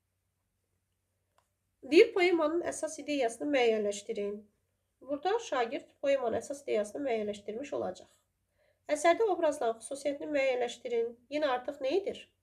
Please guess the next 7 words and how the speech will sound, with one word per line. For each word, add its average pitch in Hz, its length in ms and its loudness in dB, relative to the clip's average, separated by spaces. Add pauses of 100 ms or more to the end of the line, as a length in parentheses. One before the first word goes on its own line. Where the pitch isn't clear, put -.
(600)
Obrazların 247 640 0
xüsusiyyətlərini 226 640 -6
müəyyənləşdirir. 202 760 -6 (600)
Əsərin 330 400 2
baş 359 200 0
qəhrəmanına 285 580 0
münasibət 277 560 -2